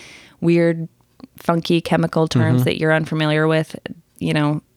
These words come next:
Speaker 1: your body might not be super <laughs> familiar with them
Speaker 2: Yeah.
Speaker 1: either.
Speaker 2: Yeah.
Speaker 1: Look for a clean ingredients list, words that you recognize. Look for a relatively short ingredients list.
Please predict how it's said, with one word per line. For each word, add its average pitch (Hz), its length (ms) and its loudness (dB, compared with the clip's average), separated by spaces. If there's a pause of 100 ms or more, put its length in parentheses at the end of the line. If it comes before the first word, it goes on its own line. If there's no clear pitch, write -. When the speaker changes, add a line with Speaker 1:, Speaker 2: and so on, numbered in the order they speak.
(160)
Speaker 1:
your 165 200 0
body 156 280 0
might 156 240 -2
not 151 220 -4
be 151 440 -6
super 160 320 -4
<laughs> - 80 -8
familiar 208 460 2
with 175 200 0
them 151 140 2
Speaker 2:
Yeah. 127 140 4
Speaker 1:
either. 160 300 -2
Speaker 2:
Yeah. 370 440 -4
Speaker 1:
Look 175 260 0
for 170 520 0 (100)
a 175 80 0
clean 165 320 -2
ingredients 156 560 -2
list, - 520 -4
words 165 280 2
that - 120 -4
you 151 100 -4
recognize. 151 720 -4
Look 165 140 -4
for 160 540 -4
a 165 80 0
relatively 170 460 0
short 147 400 -2
ingredients 160 760 0
list. - 520 -2